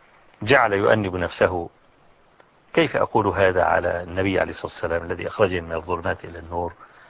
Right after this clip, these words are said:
وهداني الله به؟" مثل هذه المعاني، يعني. فانطلق إلى النبي عليه الصلاة والسلام وقص عليه ما جرى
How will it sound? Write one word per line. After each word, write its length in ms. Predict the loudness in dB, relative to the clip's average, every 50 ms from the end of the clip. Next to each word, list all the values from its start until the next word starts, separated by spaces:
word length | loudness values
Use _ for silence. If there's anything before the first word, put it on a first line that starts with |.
| -20 -20 -20 -20 -6 -2 0
وهداني 440 | 4 4 6 6 6 4 4 0
الله 300 | 0 2 2 2 2 0
به؟" 380 | 0 0 0 0 -2 -4 -4 -6 -10 _ _ _ _ 0
مثل 260 | 2 2 2 2 0
هذه 200 | 2 2 2 2
المعاني، 420 | 2 4 4 4 4 4 2 -2 -8
يعني. 160 | -12 -14 -18 _ _ _ _ _ _ _ _ _ _ _ _ _ _ _ _ _ _ _ _ _ _ _ _ _ _ _ _ _ _ _ -20 -20 _
فانطلق 920 | 4 6 6 6 6 4 4 2 2 0 4 4 4 6 6 4 4 2
إلى 160 | 4 4 4
النبي 280 | 4 6 4 4 4 4
عليه 140 | 4 2 0
الصلاة 200 | 0 0 0 0
والسلام 320 | 0 4 4 4 4 4
وقص 380 | 0 -2 -2 -4 -4 0 2 4
عليه 460 | 4 6 4 2 2 0 -6 -10 -12 -6 2
ما 200 | 4 6 6 6
جرى 360 | 6 4 4 4 4 2